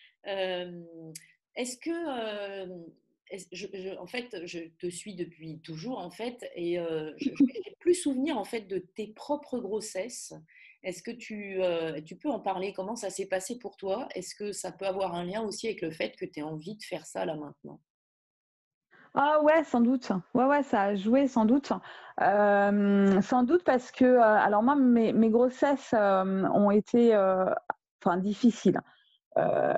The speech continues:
Speaker 2: faciles par rapport à d'autres grossesses, on va dire, mais, mais quand même, euh, quand même surveillées. En tout cas, euh, très, hum, j'étais assez angoissée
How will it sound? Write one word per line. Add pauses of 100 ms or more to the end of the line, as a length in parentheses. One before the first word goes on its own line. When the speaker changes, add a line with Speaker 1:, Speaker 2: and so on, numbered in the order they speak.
(280)
Speaker 2:
faciles
par
rapport
à
d'autres
grossesses,
on
va
dire,
mais,
mais
quand
même,
euh,
quand
même
surveillées.
En
tout
cas,
euh,
très,
hum, (380)
j'étais
assez
angoissée